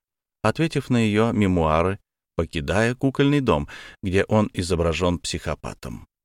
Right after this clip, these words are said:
Когда в тысяча девятьсот девяносто шестом вышла книга Блум, рецензия в журнале Time была озаглавлена так: «Случай Клэр Блум». Тень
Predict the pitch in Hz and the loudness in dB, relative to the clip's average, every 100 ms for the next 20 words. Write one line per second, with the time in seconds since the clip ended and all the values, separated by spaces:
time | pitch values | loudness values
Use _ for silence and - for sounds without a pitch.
0 | _ - 101 123 165 - 170 156 - 127 | _ -2 0 2 0 0 -2 -2 -2 0
1 | 135 - 139 110 117 127 - 107 - 104 | 0 2 0 2 2 2 0 -2 -2 -4
2 | - 131 98 71 92 - 92 87 98 98 | -2 2 2 2 -2 0 0 0 0 -2
3 | 85 76 82 107 101 - _ _ _ - | 0 0 0 2 0 -4 _ _ _ -2
4 | 107 101 - 120 107 104 95 98 92 104 | 0 0 2 2 4 2 4 4 4 4
5 | 95 90 - 120 131 127 107 85 90 101 | 2 0 -2 0 2 2 2 2 2 0
6 | 98 - _ - 90 87 85 82 78 78 | -4 -14 _ -6 -2 0 0 0 0 -2
7 | 78 - - - _ _ _ _ _ _ | -4 -8 -12 -20 _ _ _ _ _ _
8 | - - 147 190 - 165 - 95 107 85 | -10 0 4 4 2 -2 0 0 0 -4
9 | 73 64 - _ _ _ _ _ _ _ | -6 -8 -12 _ _ _ _ _ _ _
10 | _ - 117 113 107 - | _ -2 2 2 2 -2